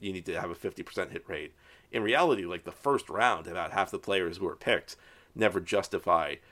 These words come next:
their status. It's very inexact. And I think that there's more variation in a year like this where there are so few great prospects. I think any front office, you know, almost any front office is gonna be able to tell you Sauce Gardner is a great player. It's the prospects who are less obvious who are there this year. Who,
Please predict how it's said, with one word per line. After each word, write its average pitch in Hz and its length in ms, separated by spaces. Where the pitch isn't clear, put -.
their 80 100
status. 80 380
It's 107 80
very 143 260
inexact. 101 500
And 95 100
I 107 60
think 190 320
that 110 280
there's 127 200
more 147 160
variation 127 640
in 95 120
a 95 40
year 92 160
like 85 180
this 82 220
where 98 100
there 95 220
are 90 40
so 107 220
few 95 220
great 92 240
prospects. - 640
I 131 80
think 180 220
any 156 240
front 117 260
office, 107 640
you 110 80
know, 101 160
almost 196 260
any 139 140
front 110 220
office 110 240
is 98 60
gonna 107 80
be 101 80
able 95 180
to 85 60
tell 107 180
you 87 80
Sauce 104 320
Gardner 104 400
is 87 60
a 87 60
great 87 260
player. 95 400
It's 123 180
the 131 140
prospects - 500
who 135 80
are 104 60
less 113 320
obvious 95 380
who 92 100
are 85 40
there 92 200
this 87 180
year. 73 120
Who, 101 260